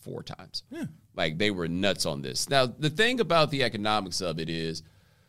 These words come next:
Speaker 1: people pay attention to the salary cap as it relates to their ability to enjoy the games themselves, right? There are, hockey has a salary cap that I don't understand.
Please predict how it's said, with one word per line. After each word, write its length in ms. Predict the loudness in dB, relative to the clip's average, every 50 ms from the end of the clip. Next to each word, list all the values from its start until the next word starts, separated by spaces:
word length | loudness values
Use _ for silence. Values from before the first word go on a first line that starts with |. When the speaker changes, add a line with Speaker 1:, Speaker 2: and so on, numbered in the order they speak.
| _ _ _ _
Speaker 1:
people 300 | 4 4 4 4 2 0
pay 260 | 2 4 4 6 6
attention 440 | 4 4 4 2 2 2 0 -2 -2
to 80 | -2 -2
the 80 | 0
salary 520 | 0 2 4 6 6 6 6 4 2 0 -2
cap 420 | 0 2 4 4 4 4 2 0 2 4
as 280 | 6 6 6 6 4 0
it 40 | -4
relates 400 | -4 -2 0 2 2 0 0 -4
to 80 | -2
their 180 | 0 0 0 0
ability 540 | 0 0 0 0 0 0 -2 -2 -2 -4 -4
to 320 | -4 -4 -6 -6 -6 -6 -6 -6
enjoy 920 | -6 -6 -6 -8 -6 -4 -2 -2 -2 0 0 -2 -2 -4 -4 -6 -10 -12 -16 -18 -10
the 140 | -6 -6 -2
games 380 | 2 2 2 2 2 0 -4 -6
themselves, 640 | -6 -2 -2 -2 -2 -4 -6 -12 -12 -12 -12 -8 -4
right? 280 | -2 0 0 0 -2 -4 -10 -20 -20 -20 -20 -20 _ _ _ _ _ _ _ _ _ -4
There 420 | 2 4 6 6 8 6 4 4 4
are, 500 | 6 6 8 8 8 6 6 4 2 0
hockey 400 | 0 4 6 6 6 6 4 4
has 140 | 6 4 4
a 40 | 4
salary 340 | 4 6 6 6 4 2 0
cap 260 | 2 2 2 4 2
that 100 | 2 0
I 80 | 0 0
don't 260 | 0 0 -2 -2 -4
understand. 520 | -6 -6 -6 -6 -4 -4 -6 -8 -8 -12